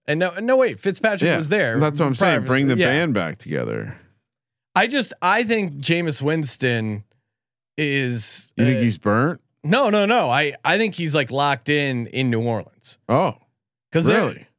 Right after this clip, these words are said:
Speaker 1: Yeah, like, if you look at what they're doing with their
Speaker 2: Okay.
Speaker 1: coaches, they're just bring, they're, you know,
Speaker 2: I mean, that's what
Speaker 1: they're
Speaker 2: I would
Speaker 1: trying to
Speaker 2: do.
Speaker 1: keep the Sean Payton mold as much as they can. They, they're not completely blowing it up.
Speaker 2: So you're saying you would advise me not to not do this?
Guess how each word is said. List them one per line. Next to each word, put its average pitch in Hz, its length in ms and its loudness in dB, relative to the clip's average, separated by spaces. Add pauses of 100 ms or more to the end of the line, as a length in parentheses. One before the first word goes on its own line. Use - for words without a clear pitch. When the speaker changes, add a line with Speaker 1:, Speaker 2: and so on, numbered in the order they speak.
(140)
Speaker 1:
Yeah, 233 320 2
like, 175 140 2
if 196 120 0
you 247 100 0
look 285 120 0
at 262 80 2
what 226 120 0
they're 196 100 0
doing 190 220 0
with 185 100 -2
their 135 80 -2
Speaker 2:
Okay. 113 120 -4
Speaker 1:
coaches, 135 420 -2
they're 160 160 0
just 180 280 -2
bring, 175 360 -2 (320)
they're, 175 500 2
you 170 100 -2
know, 127 200 2
Speaker 2:
I 147 40 4
mean, 156 120 2
that's 170 200 0
what 214 80 4
Speaker 1:
they're 233 80 4
Speaker 2:
I 147 40 4
would 165 40 4
Speaker 1:
trying 277 240 2
to 262 60 2
Speaker 2:
do. - 60 -4
Speaker 1:
keep 233 260 0
the 190 80 -2
Sean 196 340 0
Payton 175 380 -2
mold 170 400 2
as 147 180 -2
much 165 220 0
as 151 80 -4
they 127 140 -2
can. 180 500 -2 (500)
They, 180 440 -2
they're 190 260 2
not 247 240 0
completely 180 400 0
blowing 147 420 0
it 120 140 0
up. 107 160 -2
Speaker 2:
So 147 80 2
you're 151 140 4
saying 131 440 2
you 123 140 4
would 135 200 4
advise 101 460 0
me 95 140 0
not 92 220 0
to 98 100 -4
not 90 280 0
do 78 180 -6
this? - 400 -12